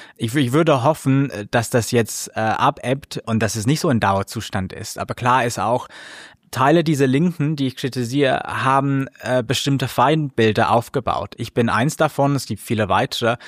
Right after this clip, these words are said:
Und diese Feindbilder verschwinden ja nicht, äh, üb-, über Nacht. Und die werden weiterhin bekämpft. Also seit das Buch erschienen ist, ähm, habe ich weiterhin explizite Morddrohungen bekommen. Ja, das waren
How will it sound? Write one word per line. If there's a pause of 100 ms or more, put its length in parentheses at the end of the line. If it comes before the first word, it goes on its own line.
(240)
Und
diese
Feindbilder
verschwinden
ja
nicht,
äh,
üb-,
über
Nacht. (280)
Und
die
werden
weiterhin
bekämpft.
Also
seit
das
Buch
erschienen
ist,
ähm, (420)
habe
ich
weiterhin
explizite
Morddrohungen
bekommen.
Ja,
das
waren